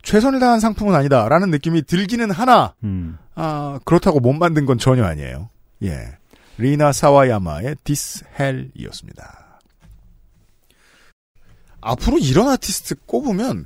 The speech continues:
Speaker 1: 한두 끝도 없이 튀어나올 것 같아요.
Speaker 2: 뭐랄까요. 코스모폴리탄이라고 해야 될지.
Speaker 1: 예.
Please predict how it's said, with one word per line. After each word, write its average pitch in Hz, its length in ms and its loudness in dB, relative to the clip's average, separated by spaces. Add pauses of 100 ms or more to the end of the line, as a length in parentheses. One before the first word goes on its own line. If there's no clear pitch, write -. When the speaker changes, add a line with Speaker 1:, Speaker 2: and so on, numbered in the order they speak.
(140)
Speaker 1:
한두 285 460 -2
끝도 254 220 2
없이 - 140 -2
튀어나올 107 360 0
것 - 160 -18
같아요. - 280 -16 (840)
Speaker 2:
뭐랄까요. 71 800 -8
코스모폴리탄이라고 104 1200 0
해야 98 80 2
될지. 82 480 -8 (260)
Speaker 1:
예. 107 180 0